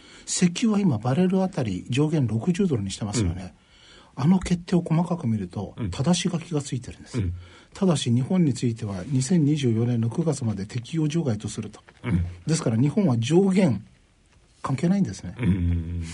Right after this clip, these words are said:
Speaker 1: あとですね、空。
Speaker 2: うん。
Speaker 1: ジーセブンでロシアの飛行機に対して日本の領空を開放したまんまですから。
Speaker 2: うん。
Speaker 1: これは日本がシベリア上空使いたいんですね。
Speaker 2: うん。
Speaker 1: 今は日本の旅客機も貨物機も自発的な判断として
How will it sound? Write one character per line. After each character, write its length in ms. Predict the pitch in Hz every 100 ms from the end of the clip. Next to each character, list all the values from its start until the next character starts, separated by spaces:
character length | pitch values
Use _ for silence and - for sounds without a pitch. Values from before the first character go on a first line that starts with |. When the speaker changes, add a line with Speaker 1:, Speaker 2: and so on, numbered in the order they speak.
| - -
Speaker 1:
あ 100 | 175
と 100 | 139
で 120 | 104
す 100 | -
ね、 160 | 156 - -
空。 200 | 208 - _ _ _ _ _ -
Speaker 2:
う 40 | 113
ん。 80 | 90
Speaker 1:
ジ 220 | 127 214
ー 80 | 240
セ 200 | 226 240
ブ 100 | 196
ン 160 | 117 107
で 320 | 127 98 - - _ - _ _ _ _ -
ロ 120 | 202
シ 160 | 220 220
ア 80 |
の 80 | 147
飛 80 | 127
行 140 | 165
機 100 | 143
に 100 | 120
対 120 | 113 127
し 60 |
て 80 | 110
日 80 | 127
本 180 | 165 151
の 100 | 131
領 220 | 139 147
空 220 | - 139
を 40 |
開 220 | 127 - 147
放 180 | 147
し 60 | 131
た 80 | 127
ま 120 | 123
ん 60 | 127
ま 80 |
で 100 | 101
す 80 | 85
か 100 | -
ら。 60 | -
Speaker 2:
う 40 |
ん。 140 | 85 82 - - _ _ _ -
Speaker 1:
こ 100 | -
れ 60 | 214
は 60 |
日 80 | 185
本 120 | 233
が 60 | 165
シ 160 | - 151
ベ 80 |
リ 100 | 165
ア 80 | 160
上 140 | 147 143
空 140 | 147
使 180 | - 160
い 60 |
た 100 | 151
い 60 | 139
ん 20 |
で 80 | 90
す 80 | 101
ね。 200 | 147 175 -
Speaker 2:
う 60 |
ん。 60 | 90
Speaker 1:
今 200 | 226 247
は 80 | 190
日 80 | 156
本 220 | 190 190
の 80 | 180
旅 120 | 175
客 180 | 196 196
機 80 | 135
も 80 | 117
貨 160 | 143
物 180 | 170 170
機 120 | -
も 80 | 120
自 180 | 107 165
発 320 | 247 233 -
的 240 | 233 220
な 100 | 220
判 280 | 196 208 202
断 200 | 170 131
と 140 | 110 107
し 100 | -
て 220 | 95